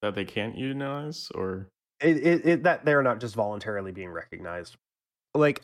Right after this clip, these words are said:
Speaker 2: I
Speaker 1: Hmm.
Speaker 2: understand that this is, you know, late stage capitalism symptoms, like, that the only thing that matters is profits for the shareholders.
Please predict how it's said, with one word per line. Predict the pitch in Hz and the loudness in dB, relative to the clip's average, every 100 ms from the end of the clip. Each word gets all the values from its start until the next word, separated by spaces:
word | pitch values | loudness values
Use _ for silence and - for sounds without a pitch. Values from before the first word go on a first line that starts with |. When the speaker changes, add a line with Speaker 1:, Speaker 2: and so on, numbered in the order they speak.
| - | 0
Speaker 2:
I | 165 165 | 2 4
Speaker 1:
Hmm. | |
Speaker 2:
understand | 156 170 160 147 - 131 120 120 117 117 | 2 4 2 -2 -2 0 0 -2 -4 -2
that | 120 113 - | 0 0 -4
this | - 143 113 131 131 | -12 -10 -2 0 0
is, | 143 123 113 - - _ _ | 0 0 -4 -6 -10 _ _
you | 139 131 127 123 - _ 185 - | -18 -16 -14 -16 -20 _ -12 -4
know, | 135 120 113 - _ | 0 0 -2 -10 _
late | 135 135 131 | -2 -2 0
stage | - 117 | -4 -8
capitalism | - 113 104 113 107 107 | -4 -4 -4 -6 -8 -6
symptoms, | 101 110 98 107 101 101 104 | -6 -6 -4 -4 -4 -8 -8
like, | 101 98 98 | -4 -4 -6
that | 110 101 98 - _ _ _ _ _ _ _ _ 131 | -6 -2 -2 -6 _ _ _ _ _ _ _ _ -12
the | 110 151 | -2 0
only | 131 131 127 | 2 2 2
thing | 131 | 2
that | 120 | 0
matters | 117 113 110 | 0 0 0
is | 113 | -2
profits | - 110 98 - | 0 0 0 -4
for | 110 | -6
the | 101 | -4
shareholders. | 110 95 104 113 120 123 | -2 -2 -2 -2 -4 -4